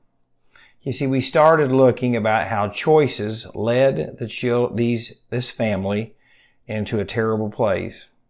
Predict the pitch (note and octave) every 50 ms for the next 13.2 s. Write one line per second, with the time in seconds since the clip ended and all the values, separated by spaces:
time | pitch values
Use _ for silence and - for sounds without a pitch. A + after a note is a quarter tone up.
0 | _ _ - G#2+ A2 G#2+ - - - A#2 A2 G#2+ G#2+ - - G#2+ G#2 G2 F#2+ F#2
1 | A2 A2 A2 A2+ B2 C3+ D3 C3 A2+ G#2 - - - G2+ G2+ G2+ G2 - - G#2
2 | G2 G2 G2+ G2 - - _ _ _ _ _ _ _ - - B2 B2 B2 B2 A#2
3 | A2+ A2 A#2 C3 C#3+ C#3+ - - - - - - A#2+ A#2 A2 A2+ A#2 C3+ C#3+ A#2+
4 | G2+ G2 - - - A2+ A2 G#2+ A#2+ B2 A#2+ C3 D3 D3+ - _ _ _ _ _
5 | _ _ _ _ _ _ _ _ - B2+ C3 C3 - - E3 D3 D3 C#3+ D3 C#3+
6 | - G2 C3+ A#2+ B2+ F3+ F#3+ G#3 G3+ - D3+ C3 A#2+ G2+ G#2 G#2 G#2+ B2 D3 D3
7 | C#3 C#3 - - - G#2+ B2 C3+ C3 - C3 B2 A#2+ B2+ C#3 B2+ G#2+ G2 F#2+ F#2+
8 | F#2+ G#2 A2+ C3 - _ _ _ _ _ _ _ _ _ _ _ - B2 A#2+ A#2+
9 | A2 G#2 F#2+ F2 A2 A2 A2 A#2+ B2+ B2+ A#2+ A#2+ B2 A2+ A#2 A2 - - - C3+
10 | C3 C3+ C3 - - G#2+ G#2 G2 G2+ A#2 B2+ A#2+ A2 G2 G2+ G2 G2 F2+ F#2+ G2
11 | A2+ C#3 C#3+ D3+ C3+ G#2+ G2+ F2+ F2 E2+ G2 G#2 A2+ B2 - - _ _ _ _
12 | _ _ _ _ - - - A2 G#2+ A#2+ B2 B2 - C3 C3 C#3 C3 A#2+ G#2 E2
13 | G2+ A2+ A#2